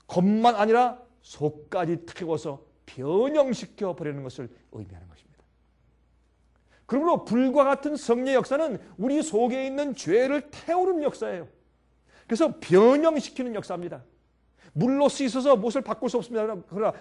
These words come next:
불로 태우면 그 모양까지 바뀌어져 버려요. 우리가 지은 과거의 죄들을 용서하시는 은혜를 물의 침례, 즉 물로 씻는 것으로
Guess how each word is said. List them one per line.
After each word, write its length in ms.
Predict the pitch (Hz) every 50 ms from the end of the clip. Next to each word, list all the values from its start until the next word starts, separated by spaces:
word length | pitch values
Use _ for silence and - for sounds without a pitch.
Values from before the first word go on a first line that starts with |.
| - -
불로 300 | - 202 233 240 214 220
태우면 400 | - - 190 220 220 220 208 175
그 80 | 214
모양까지 460 | 180 160 165 196 190 175 185 202 180
바뀌어져 340 | - 156 143 - 151 123 117
버려요. 180 | 107 101 101 101 - _ _ _ _ _ _ _ _ _ _ _ _ _ -
우리가 360 | - 160 185 220 233 240 220 208
지은 400 | - - 214 226 233 214 208 165
과거의 500 | - 139 160 190 196 180 214 220 214 202
죄들을 600 | - 190 202 202 196 220 220 208 190 202 - - 156
용서하시는 840 | 190 208 208 208 202 185 - 208 180 170 - 214 214 208 202 - -
은혜를 800 | - 262 302 311 330 320 311 320 320 330 311 294 254 208 160 - - - - -
물의 440 | 127 139 226 262 269 277 262 -
침례, 500 | - - - 262 254 240 240 233 233 220 -
즉 240 | - 277 226 - - -
물로 420 | - 160 220 254 254 262 262 254 208
씻는 720 | - - - - - 330 339 349 330 311 302 269 247 226
것으로 400 | 196 196 - - 175 160 135 -